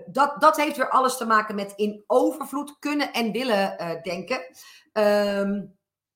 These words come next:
ik, ik zie veel mensen zo vasthouden aan hun zekerheid. En het is ook een van de thema's die we ook eens gaan bespreken tijdens mijn, eh, eh, event. Ehm, er is niks mis met zekerheid. Maar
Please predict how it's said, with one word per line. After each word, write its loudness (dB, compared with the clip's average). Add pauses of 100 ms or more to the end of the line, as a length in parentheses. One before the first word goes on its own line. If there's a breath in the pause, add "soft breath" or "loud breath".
(340)
ik, -2
ik -2
zie 0
veel 2
mensen -2
zo 4
vasthouden 2
aan 2
hun 0
zekerheid. -2
En -8
het -8
is -10
ook -4
een -4
van -8
de -8
thema's -2
die -8
we -8
ook -4
eens -14
gaan -8
bespreken -10
tijdens -6
mijn, -10 (400 soft breath)
eh, -2 (100)
eh, -4
event. -2 (440)
Ehm, -4 (540)
er 4
is 0
niks 0
mis -2
met -4
zekerheid. -6
Maar -2